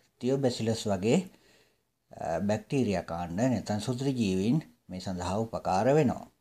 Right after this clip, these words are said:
මෙන්න මේ ක්‍රියාදාමය තමයි අපි නයිට්‍රජන් චක්‍රය, එහෙම නැත්නම් නයිට්‍රී-, නයිට්‍රජන් චක්‍රීය සංසරණය විදියට දකින්න පුළුවන් වෙන්නේ.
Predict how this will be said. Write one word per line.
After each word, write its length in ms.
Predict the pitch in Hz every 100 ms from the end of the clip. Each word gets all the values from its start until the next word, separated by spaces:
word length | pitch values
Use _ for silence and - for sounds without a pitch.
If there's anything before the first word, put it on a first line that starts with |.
| _ _ _ _ _ _ _ _
මෙන්න 240 | 156 170 165
මේ 440 | 120 156 170 - - _ _ _ -
ක්‍රියාදාමය 680 | 131 147 143 127 113 101
තමයි 380 | - 95 104 156 208 - _ _ _ _ _ -
අපි 240 | 110 139 117 - -
නයිට්‍රජන් 600 | 110 117 131 156 147 151 127 - - -
චක්‍රය, 440 | 113 - - 107
එහෙම 160 | 90 101
නැත්නම් 400 | 101 95 127 143 120 - _ _ _ -
නයිට්‍රී-, 760 | 101 120 123 - 147 143 - -
නයිට්‍රජන් 680 | 110 104 120 - 123 135 147 143
චක්‍රීය 720 | - 110 - - 156 143 104 - - _ _ _ _ _ _ _ _
සංසරණය 520 | - 117 117 101 101 98
විදියට 320 | 92 95 104
දකින්න 380 | 113 - 95 104
පුළුවන් 400 | 113 101 92 78
වෙන්නේ. 360 | 69 60 -